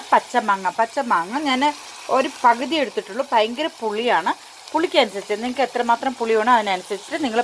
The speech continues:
പച്ചമാങ്ങ ചേർക്കുക. ഞാൻ അത് ഇതാ ഇങ്ങനെ നീളത്തിൽ അരിഞ്ഞു വെച്ചിരിക്കുന്ന ഈ രീതിയിലാണ് മാങ്ങ കട്ട് ചെയ്തിരിക്കുന്നത്.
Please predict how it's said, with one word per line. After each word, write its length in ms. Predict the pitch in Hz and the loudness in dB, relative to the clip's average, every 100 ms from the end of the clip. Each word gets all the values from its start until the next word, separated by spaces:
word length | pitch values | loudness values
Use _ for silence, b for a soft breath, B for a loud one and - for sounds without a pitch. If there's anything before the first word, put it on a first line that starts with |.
| 233 | 2
പച്ചമാങ്ങ 440 | 202 185 180 185 220 | 2 0 -2 -2 -4
ചേർക്കുക. 300 | 247 190 170 - - - - - - 208 | -4 -4 -10 -12 -16 -18 -18 -18 -4 2
ഞാൻ 160 | 180 214 415 - - - 208 | 4 4 0 0 -2 2 2
അത് 140 | 226 285 - - - - - - - - - - - | 2 0 -4 -18 -16 -16 -16 -16 -16 -16 -16 -16 -4
ഇതാ 140 | 208 160 - 226 | 0 0 -2 -6
ഇങ്ങനെ 260 | 226 214 - - - - | -2 -2 -4 -10 -16 -6
നീളത്തിൽ 480 | 220 240 240 226 240 320 - 214 | -2 2 4 2 2 0 2 2
അരിഞ്ഞു 220 | 196 208 196 | 2 -2 -6
വെച്ചിരിക്കുന്ന 520 | - 180 170 165 156 - - 226 | -8 -12 -8 -8 -8 -8 -8 -4
ഈ 20 | 220 | -2
രീതിയിലാണ് 520 | 185 170 170 165 170 262 - - - - 185 | -2 -4 -4 -2 0 -2 -4 -18 -18 -4 2
മാങ്ങ 260 | 170 175 170 | 2 2 -2
കട്ട് 160 | 170 180 | -6 -8
ചെയ്തിരിക്കുന്നത്. 540 | 160 147 - 135 - | -10 -10 -12 -14 -16